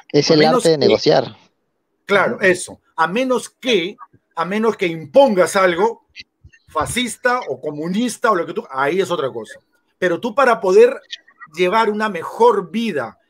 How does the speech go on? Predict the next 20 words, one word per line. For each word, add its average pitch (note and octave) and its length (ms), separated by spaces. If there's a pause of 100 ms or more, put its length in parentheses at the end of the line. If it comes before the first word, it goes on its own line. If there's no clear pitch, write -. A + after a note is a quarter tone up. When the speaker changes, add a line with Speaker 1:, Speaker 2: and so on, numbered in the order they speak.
Speaker 2:
y E3+ 120
avanzar D3+ 500
en G#3+ 80
lo, E3 180
lo D3+ 240
que D3 120
nos C#3+ 240
une, A#3+ 380 (340)
uno F3+ 240
tiene F3 200
que D3 80
ser, E3 240
para D3+ 240
mí F#3 160
entender G#3+ 400
de G#3 100
las F#3+ 100
cosas, A3+ 340
de D#3+ 100
centro. G2+ 420